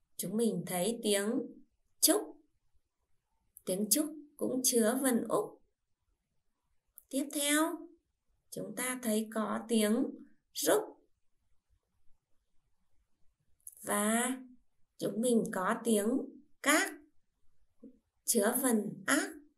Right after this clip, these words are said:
Như vậy, đây là những từ ngữ và tiếng chứa vần hôm nay chúng mình ôn tập đấy các con ạ. Các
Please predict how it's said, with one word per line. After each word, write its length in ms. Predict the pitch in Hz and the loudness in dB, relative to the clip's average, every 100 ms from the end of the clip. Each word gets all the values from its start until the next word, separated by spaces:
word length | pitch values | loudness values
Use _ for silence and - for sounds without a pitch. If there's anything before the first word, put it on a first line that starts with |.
| _ _ _ - - - | _ _ _ -20 -16 -2
Như 120 | 220 | 0
vậy, 220 | 208 202 - - _ _ - | 4 2 0 -8 _ _ -4
đây 300 | 277 285 285 | 2 4 6
là 360 | 247 214 196 185 | 4 2 -2 -4
những 500 | 196 269 302 - 269 - | -2 0 -2 -4 -4 10
từ 240 | 233 214 | 12 12
ngữ 420 | 208 196 311 415 285 | 12 8 4 2 2
và 200 | 247 - | 2 4
tiếng 440 | 220 202 220 - - - _ _ - | 4 4 4 0 -4 -16 _ _ 4
chứa 300 | 233 220 269 | 6 6 6
vần 380 | 262 226 214 - - - | 4 4 2 -2 -14 -10
hôm 180 | 190 214 | -4 -2
nay 280 | 214 190 185 | -2 -4 -2
chúng 180 | 190 196 | 0 2
mình 260 | 262 240 - | 4 2 2
ôn 200 | 262 262 | 2 2
tập 140 | 269 262 - | 2 0 -2
đấy 220 | 196 233 | 0 -2
các 80 | 311 | -4
con 180 | - 311 | -2 0
ạ. 160 | 302 269 - - - - - | 0 -2 -12 -20 -20 -20 -16
Các 140 | - | -12